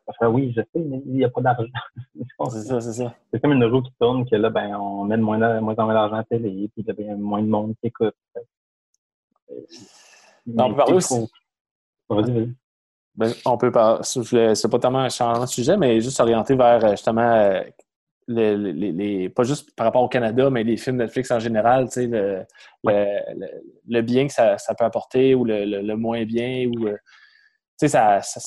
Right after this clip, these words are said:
Speaker 2: j'ai l'impression que c'est tellement mal perçu par le, la, les, l'élite du cinéma, peut-être, là, à, à travers le monde. Et pourtant, c'est comme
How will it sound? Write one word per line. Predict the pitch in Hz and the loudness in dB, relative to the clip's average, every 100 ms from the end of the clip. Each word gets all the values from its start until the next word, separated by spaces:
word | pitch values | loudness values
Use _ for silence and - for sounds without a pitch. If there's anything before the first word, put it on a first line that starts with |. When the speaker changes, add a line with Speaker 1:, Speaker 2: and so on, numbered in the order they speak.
| - - | -14 -6
Speaker 2:
j'ai | 113 | -4
l'impression | 113 117 | -2 -2
que | 165 | -4
c'est | 104 | -4
tellement | 117 120 139 | -2 0 0
mal | 127 127 127 | 2 0 2
perçu | 117 - - | -2 -2 2
par | 120 113 | 2 4
le, | 110 | 4
la, | 107 107 104 | 4 4 4
les, | 104 104 101 110 110 107 - 120 - _ - | 0 -4 -4 -2 -4 -6 -12 -14 -20 _ 0
l'élite | 117 117 131 - | 2 2 0 -2
du | 110 | -4
cinéma, | - - 117 110 127 | -6 -8 -4 0 0
peut-être, | 123 110 123 127 | 0 -2 -2 -2
là, | 127 123 113 104 104 | 0 2 2 2 -2
à, | |
à | 104 | -4
travers | 113 117 113 | -2 0 0
le | 107 | -2
monde. | 110 117 127 127 131 127 127 - - _ _ _ | 0 2 2 0 -6 -8 -12 -20 -20 _ _ _
Et | 117 | -14
pourtant, | 110 - - 131 135 131 | -12 -4 0 2 2 0
c'est | - 110 | -4 -2
comme | 117 110 107 104 | 0 0 -2 -6